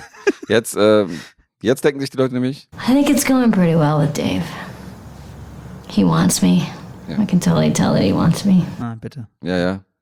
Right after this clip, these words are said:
Speaker 1: Jetzt, jetzt wird's sexy.
Speaker 3: Ja, aber um richtig anzuteasern, es geht um Godzilla.
Speaker 1: Ja, jetzt hast du's verraten, Mann.
Speaker 3: Ja, klar.
Speaker 1: Was ist denn das für ein Teaser, wenn du's verrätst?
Speaker 3: Ja, ja.
Speaker 1: Na, eben war doch, ähm, also,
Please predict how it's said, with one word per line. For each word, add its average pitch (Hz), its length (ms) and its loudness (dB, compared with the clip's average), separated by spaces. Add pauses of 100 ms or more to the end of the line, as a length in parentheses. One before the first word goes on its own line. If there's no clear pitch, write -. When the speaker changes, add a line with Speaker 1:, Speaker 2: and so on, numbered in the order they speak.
Speaker 1:
Jetzt, 87 260 -6
jetzt 95 200 -4
wird's 101 140 -8
sexy. - 260 -4
Speaker 3:
Ja, 110 280 -4
aber 113 340 0
um 113 280 -4
richtig 117 540 -10
anzuteasern, 110 540 -8
es - 140 -12
geht 110 160 -10
um 107 200 -8
Godzilla. 101 520 -10 (500)
Speaker 1:
Ja, - 80 0
jetzt 104 320 0
hast 123 200 0
du's - 40 -6
verraten, 101 500 0
Mann. 80 260 0
Speaker 3:
Ja, 76 60 -12
klar. 98 340 -10 (120)
Speaker 1:
Was 82 80 -2
ist 90 60 -2
denn 104 60 -2
das 117 120 0
für 131 60 2
ein 95 60 -4
Teaser, 139 220 2
wenn 107 80 2
du's 101 120 -2
verrätst? 101 480 -2 (1000)
Speaker 3:
Ja, 113 80 -8
ja. 104 280 -8
Speaker 1:
Na, - 120 -6
eben 107 240 -2
war 143 80 4
doch, 135 120 0
ähm, 82 200 -6 (320)
also, 69 200 -12